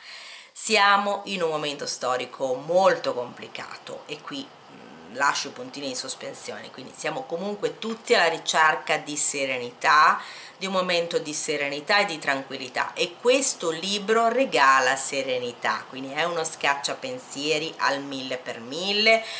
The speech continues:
è un libro che vi fa innamorare delle persone, che vi fa in un certo senso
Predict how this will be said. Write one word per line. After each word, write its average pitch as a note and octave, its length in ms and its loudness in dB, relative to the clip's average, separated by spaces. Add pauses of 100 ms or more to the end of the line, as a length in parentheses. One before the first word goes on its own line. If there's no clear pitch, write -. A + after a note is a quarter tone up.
(120)
è E3+ 120 2
un F3 80 2
libro F#3 280 2
che E3+ 140 2
vi D#3 120 -6
fa D#3 140 0
innamorare C3+ 640 4
delle B2+ 220 0
persone, F#3 680 2
che C#3+ 140 -2
vi C#3 140 -6
fa E3+ 160 2
in E3+ 100 2
un D3 140 -6
certo C#3 320 -4
senso E3 640 0